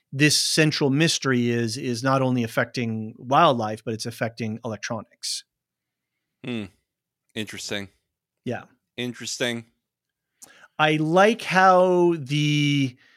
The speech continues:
Speaker 1: um, music from Ferris Bueller's Days Off with the cheer, uh, syncs with him finding the tongue. So you get a
Speaker 2: Mm-hmm.
Speaker 1: scream, uh,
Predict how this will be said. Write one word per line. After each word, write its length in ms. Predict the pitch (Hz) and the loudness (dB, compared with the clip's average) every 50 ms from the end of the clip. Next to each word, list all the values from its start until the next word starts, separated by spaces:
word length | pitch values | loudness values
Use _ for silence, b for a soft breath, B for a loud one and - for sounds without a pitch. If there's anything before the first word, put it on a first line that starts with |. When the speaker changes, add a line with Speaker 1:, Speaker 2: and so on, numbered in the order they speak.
| b b b b - | b b b b 0
Speaker 1:
um, 580 | 147 139 135 135 131 131 127 127 131 127 127 127 | 2 4 4 4 4 2 2 0 0 -2 0 2
music 440 | 139 151 165 165 156 190 185 180 | 4 4 4 4 4 2 2 0
from 760 | - - - - - 160 147 139 139 135 135 131 131 131 131 123 | -4 -10 -14 -6 -2 0 2 4 4 4 4 4 4 2 0 2
Ferris 280 | - 156 147 143 139 - | 4 4 4 4 2 0
Bueller's 420 | 156 151 147 151 139 139 135 - | 0 2 2 2 0 -2 -4 -8
Days 360 | - 165 139 139 139 139 123 | -8 -4 0 0 0 2 2
Off 360 | 139 131 135 151 156 - - | 2 4 4 2 2 -2 -4
with 140 | 143 135 - | -6 -6 -4
the 140 | - 127 120 | -4 -4 -4
cheer, 600 | 117 - - - 160 156 170 208 254 311 302 277 _ _ _ _ _ _ _ _ _ _ _ _ _ _ _ _ _ _ _ _ _ | -4 -4 -2 -2 0 0 0 -2 -4 -6 -10 -14 _ _ _ _ _ _ _ _ _ _ _ _ _ _ _ _ _ _ _ _ _
uh, 360 | 160 143 139 135 135 131 127 123 | 0 2 2 2 2 0 0 -2
syncs 720 | 120 - - - - - 220 214 196 175 - - - - | -2 -2 -2 0 2 4 6 6 6 4 2 -2 -2 -4
with 240 | 175 139 139 143 - | -2 -2 -2 -2 0
him 260 | 147 156 151 147 139 | 0 0 0 0 0
finding 640 | 127 - - - 143 143 143 147 135 131 127 127 120 | -2 -2 0 2 2 4 2 2 2 0 0 0 0
the 100 | 110 110 | -2 -4
tongue. 460 | - - - 120 98 80 65 78 90 _ B B B B B B | -6 -8 -8 -8 -8 -12 -14 -20 -20 _ B B B B B B
So 120 | B - 165 | B 0 2
you 100 | 156 147 | 2 2
get 140 | 139 156 151 | 2 2 2
a 40 | |
Speaker 2:
Mm-hmm. 40 | 139 | 2
Speaker 1:
scream, 960 | - - - - - - 156 170 180 185 170 156 147 143 135 131 131 127 135 - - _ | 2 2 2 0 0 2 4 4 6 6 6 6 6 4 4 4 2 0 -2 -4 -8 _
uh, 580 | - 131 127 123 123 120 120 117 117 117 123 | -2 -2 0 0 0 -2 -4 -4 -6 -8 -10